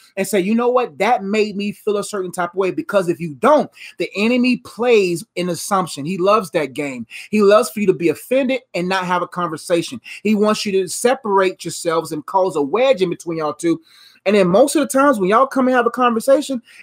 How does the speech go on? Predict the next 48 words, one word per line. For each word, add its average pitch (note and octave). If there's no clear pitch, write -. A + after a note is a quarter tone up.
it D4+
was C4+
over C#4
something C4
small. C4+
That's -
what B3
I A3+
do A#3
with A3
my G#3
wife. C#4
My G#3
wife B3
and A3+
I, C#4+
we A3+
don't C#4
let C#4+
the A3+
sun C4+
go A3+
up C#4
or G3+
go G#3+
down A#3
our A#3
wrath. A3+
I B3+
communicate A3
how F#3+
I B3
feel. G3
This D4+
is C4
how C4
I B3+
feel, D4
because G#3
if F#3+
I D#3
don't, A#3+
it, F#3
the F3+
feelings B3
are A3+
gonna A3
build, D#3+